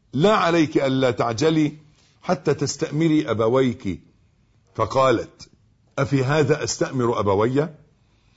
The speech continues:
فإني أريد الله ورسوله والدار الآخرة".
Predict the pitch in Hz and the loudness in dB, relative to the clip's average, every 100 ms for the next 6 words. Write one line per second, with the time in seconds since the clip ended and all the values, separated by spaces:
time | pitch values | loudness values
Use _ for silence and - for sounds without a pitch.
0 | _ - 135 151 151 151 151 185 156 143 | _ -8 -2 2 2 2 4 4 4 4
1 | 165 165 135 131 123 214 202 170 151 131 | 4 4 2 2 0 -2 0 2 2 0
2 | 120 156 131 113 104 104 78 | 2 2 2 0 -4 -4 -8